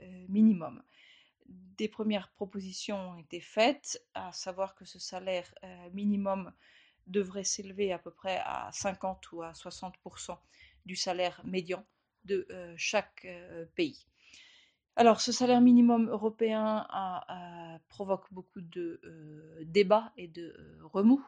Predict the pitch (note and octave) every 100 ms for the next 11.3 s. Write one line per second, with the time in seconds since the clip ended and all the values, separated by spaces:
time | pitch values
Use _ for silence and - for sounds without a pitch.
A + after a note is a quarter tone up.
0 | - F#3+ F#3 F#3 F3+ F3+ F3+ F3+ E3+ -
1 | E3+ E3+ E3+ G3 G#3+ A#3+ B3+ G#3 G3+ G3
2 | F#3 F#3 F#3 F3 F3+ F#3+ F3 E3+ F3 F3
3 | E3+ E3 - D#3+ E3 D#3+ _ _ _ _
4 | E3 D3 - C#3+ F#3+ F3+ F3+ F#3 F#3+ F3+
5 | F3+ - - F3 - - - - _ _
6 | F3+ E3+ E3+ E3+ F3+ F3 F3+ F3+ E3+ E3
7 | D#3 D#3 - E3+ E3+ D#3+ - E3+ _ E3
8 | D#3+ _ - E3 F3 - F3+ F3+ E3+ D#3+
9 | - E3 - E3+ D#3 - - - C#3 -
10 | - _ - E3+ F#3+ G#3+ - - - E3+
11 | E3 G1+ G#1